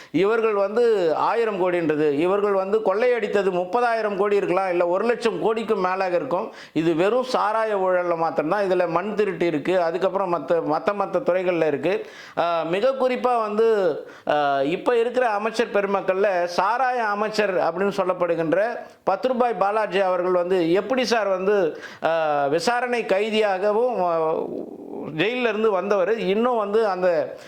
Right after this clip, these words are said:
வழக்குல இருந்து வெளியவே வரல. அப்படி இருந்தும் வந்து எப்படி சார் இவ்வளோ சீக்கிரம் வந்து அவருக்கு ஒரு ம-, ம-, மன்னராட்சி மாதிரி ஒரு பதவி, அதே துறையில மந்திரி பதவி கொடுக்க முடியும்? இது ரொம்ப கேவலமா இல்லையா சார்? என்னதான் சார் நினைச்சிட்டு இருக்காரு நம்மளுடைய தமிழ்நாடு முதலமைச்சர் ஸ்டாலின்?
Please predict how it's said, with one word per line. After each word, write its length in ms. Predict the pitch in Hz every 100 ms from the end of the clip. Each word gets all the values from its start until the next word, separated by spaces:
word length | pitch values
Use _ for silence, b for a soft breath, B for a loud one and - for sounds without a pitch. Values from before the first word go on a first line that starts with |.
| B -
வழக்குல 380 | 170 240 233
இருந்து 240 | 226 214 220
வெளியவே 640 | 185 226 247 226 226 190
வரல. 300 | 180 196 196 131 -
அப்படி 340 | 127 160 208 196
இருந்தும் 380 | 240 277 269
வந்து 240 | 226 214 214
எப்படி 320 | 202 214 240
சார் 260 | 202 190 170
இவ்வளோ 280 | 170 190
சீக்கிரம் 380 | 196 220 214 220
வந்து 180 | 202 185
அவருக்கு 320 | 175 160 147
ஒரு 140 | 156 147
ம-, 300 | 151 156 143
ம-, 180 | 143 -
மன்னராட்சி 720 | 165 180 202 202 180 185 160
மாதிரி 500 | 147 151 160 185 247 B B B
ஒரு 360 | 180 190 180 -
பதவி, 360 | 190 226 233
அதே 400 | 208 165 190 254
துறையில 920 | 254 208 180 185 190 185 202 165 143 -
மந்திரி 320 | 156 208 220
பதவி 280 | 185 160 143
கொடுக்க 260 | 151 143
முடியும்? 460 | 143 117 123 143 120 B B -
இது 400 | 185 202 180 151
ரொம்ப 240 | 208 269 240
கேவலமா 420 | 226 277 262 247
இல்லையா 280 | 208 185 160
சார்? 320 | 151 151 139
என்னதான் 560 | 160 247 285 277 269 262
சார் 220 | 277 247
நினைச்சிட்டு 360 | 220 190 202
இருக்காரு 360 | 180 175 165 156
நம்மளுடைய 380 | 147 147 147 147
தமிழ்நாடு 360 | 151 170 185
முதலமைச்சர் 420 | 170 151 147 127 135
ஸ்டாலின்? 500 | - 147 147 143